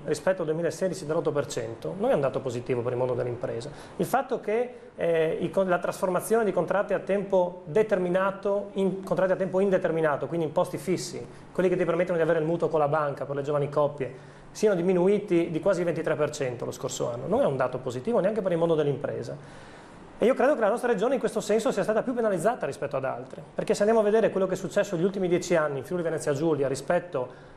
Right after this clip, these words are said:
al resto del nord-est o anche al resto del paese, vediamo che qui la crisi ha colpito in modo molto più forte, che qui il pil è diminuito, eh, del dotto e mezzo per cento,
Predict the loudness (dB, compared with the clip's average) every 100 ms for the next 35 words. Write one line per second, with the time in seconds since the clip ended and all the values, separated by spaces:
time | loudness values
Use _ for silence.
0 | -4 0 0 0 -2 -2 -2 -2 -2 0
1 | 0 0 0 2 0 2 0 0 -4 -4
2 | 0 2 2 0 0 0 0 -6 -18 -6
3 | -2 -2 -2 0 0 -2 -4 -2 0 0
4 | 0 -2 -4 -2 -2 -2 -6 -8 -4 0
5 | 0 2 2 4 2 2 2 2 2 0
6 | -4 -18 -10 -4 -2 0 2 2 2 -2
7 | -2 -2 -4 -2 -2 2 0